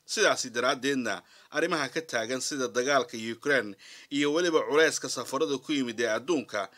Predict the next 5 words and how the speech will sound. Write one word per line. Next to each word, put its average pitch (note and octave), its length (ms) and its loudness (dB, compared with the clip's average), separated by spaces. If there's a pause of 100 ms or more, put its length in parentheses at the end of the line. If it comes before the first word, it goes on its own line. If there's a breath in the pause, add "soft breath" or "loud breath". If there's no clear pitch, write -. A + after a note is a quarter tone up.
(240 loud breath)
ayaa C3 260 4
mararka B2+ 380 -4
qaar A#2+ 380 0
keena A2+ 380 -2 (300 soft breath)
culays, B2+ 460 0